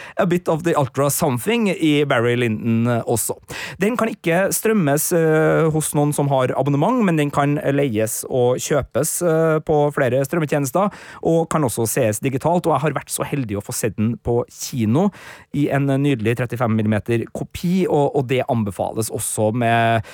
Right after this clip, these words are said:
eh, Barry Lyndon, hvis du har muligheten. Altså, Stanley Kubrick er jo en av de regissørene som både Cinematek og andre av og til setter opp på kino. Eh, det er jo ikke alle forunt, men, men han er en av de, fordi han er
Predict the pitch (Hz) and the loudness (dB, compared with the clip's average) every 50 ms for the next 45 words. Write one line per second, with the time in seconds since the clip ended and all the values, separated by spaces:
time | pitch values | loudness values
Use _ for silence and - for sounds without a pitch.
0 | - - - - 123 117 113 117 117 120 120 123 120 120 117 117 117 117 107 - | -20 -12 -6 -4 -2 0 0 0 0 0 0 0 0 2 2 0 0 -2 -4 -8
1 | - 120 117 127 120 117 120 120 113 104 104 113 117 - 127 117 120 123 131 139 | -10 -6 -2 0 2 2 2 2 2 2 2 0 0 0 0 0 0 0 0 0
2 | 143 139 131 110 101 90 85 - 139 147 135 120 127 117 - 131 113 113 107 - | 0 0 0 -2 -2 -4 -4 -2 -2 0 0 0 -2 -2 0 0 0 0 0 0
3 | 123 101 120 117 - 113 107 95 110 123 120 123 123 120 120 113 117 110 - 120 | 0 0 -2 -2 -2 0 0 2 2 2 2 2 0 0 0 0 0 -2 -4 -2
4 | - 123 101 90 90 110 - - 123 120 117 120 117 113 117 98 104 - 127 120 | 0 0 0 0 0 -2 -2 0 0 0 2 0 0 0 -2 -2 -2 -4 -4 -2
5 | 117 123 - - 120 110 - 135 135 135 127 107 98 101 104 - - - - - | -4 -4 -2 -2 -4 -2 0 -2 0 0 0 0 0 0 -2 -2 -6 -14 -20 -6
6 | _ 120 120 127 135 - 139 131 - 185 - - - 131 - - _ _ - - | _ -2 0 0 0 -2 -2 -4 -4 -6 -10 -8 -8 -8 -8 -8 _ _ -20 -20
7 | - - _ 190 196 - 214 180 214 403 302 - - - 190 185 180 180 185 175 | -20 -8 _ -4 -2 0 2 0 2 0 -2 -4 -4 -2 0 2 2 2 2 2
8 | 185 175 151 - 175 - 175 170 151 123 120 135 147 147 156 151 151 151 151 151 | 0 -2 0 0 0 2 2 2 4 4 2 4 4 4 4 4 2 2 2 0
9 | 156 151 - 190 226 269 220 - 208 185 185 180 170 170 170 160 160 170 165 151 | 0 0 0 0 0 0 -2 -2 0 0 2 2 2 2 2 2 2 2 2 2
10 | 151 151 147 143 165 220 247 - - 180 160 156 135 143 139 131 123 120 | 2 2 0 0 0 -2 -2 -2 -2 0 0 2 2 2 2 2 0 -2